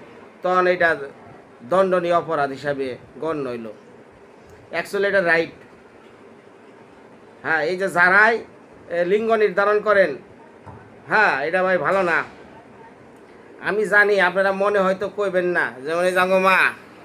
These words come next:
ছেলে সন্তান আইলে বোর যত্ন বেশি নাও, আর মেয়ে সন্তান আইলে পান্তা ভাত খাওয়াও, সমস্যা নাই।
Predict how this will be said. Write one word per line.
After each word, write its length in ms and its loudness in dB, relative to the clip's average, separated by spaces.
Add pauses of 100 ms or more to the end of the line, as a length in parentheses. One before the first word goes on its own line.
(2250)
ছেলে 240 2
সন্তান 400 2
আইলে 500 6 (640)
বোর 340 0
যত্ন 460 2
বেশি 280 -2
নাও, 580 2 (1700)
আর 120 -6
মেয়ে 240 -2
সন্তান 440 -2
আইলে 360 4 (1800)
পান্তা 440 2
ভাত 240 0
খাওয়াও, 640 4
সমস্যা 580 -4
নাই। 320 -2